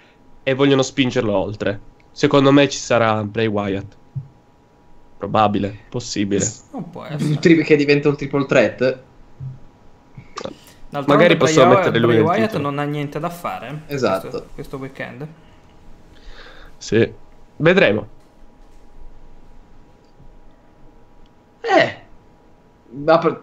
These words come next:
Speaker 3: un bel running così rotante di Bray Wyatt potrebbe effettivamente non essere, cioè, potrebbe succedere, non è così detto che non succeda. Così come, secondo me, eh, eh, a proposito di run-in, eh, è al mio lato coppiano dello scorso episodio del podcast,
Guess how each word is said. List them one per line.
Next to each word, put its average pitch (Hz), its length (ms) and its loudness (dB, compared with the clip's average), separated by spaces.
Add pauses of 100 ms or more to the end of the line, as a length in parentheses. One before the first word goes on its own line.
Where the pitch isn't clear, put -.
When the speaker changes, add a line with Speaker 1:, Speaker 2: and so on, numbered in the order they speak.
Speaker 3:
un 160 320 0
bel 180 160 4
running 175 360 2
così 156 280 0
rotante 151 500 2
di 147 100 -4
Bray 151 160 2
Wyatt 127 480 2
potrebbe 110 360 -4
effettivamente 104 800 0
non 95 320 -2
essere, 98 540 0
cioè, - 180 -4 (460)
potrebbe 175 400 4
succedere, 104 640 0
non 127 100 -2
è 135 100 0
così 127 360 0
detto 110 320 0
che 110 100 -2
non 101 160 -2
succeda. - 580 -8
Così 180 260 6
come, 185 200 4
secondo 143 380 2
me, 123 80 2
eh, 110 540 0 (280)
eh, 151 260 2 (160)
a 165 100 6
proposito 160 340 0
di 147 160 2
run-in, 156 480 2
eh, 113 880 0
è 120 60 0
al 120 200 0
mio 127 140 -4
lato 123 300 -2
coppiano 135 440 2
dello 117 200 0
scorso - 280 -8
episodio 135 300 0
del 196 80 -2
podcast, 120 640 0